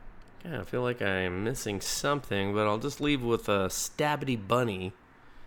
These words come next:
which comes out this week from, uh, Scout Comics, I think. Maybe. I don't know.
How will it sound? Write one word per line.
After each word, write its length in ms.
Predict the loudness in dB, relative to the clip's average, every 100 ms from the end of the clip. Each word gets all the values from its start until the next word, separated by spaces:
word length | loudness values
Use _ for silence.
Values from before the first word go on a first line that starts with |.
| -16 -20 -18 -6
which 420 | -2 0 -2 -4
comes 260 | 0 2
out 160 | 4 2
this 220 | 0 -4
week 280 | -4 -4 -4
from, 580 | -10 -4 0 0 0 -2
uh, 420 | -2 -2 -4 -6 -8 -16 -20 -16 -14 -12 -14 -20 -20 -20 -16 -14 -14 -18 -10
Scout 500 | -6 2 4 4 0
Comics, 460 | -4 -2 -4 -4
I 80 | -6
think. 360 | -2 -2 -4 -8 -16 -18 -16 -16 -16 -16 -10
Maybe. 400 | -4 -2 -2 -4 -6 -10
I 60 | -4
don't 120 | 0
know. 160 | 2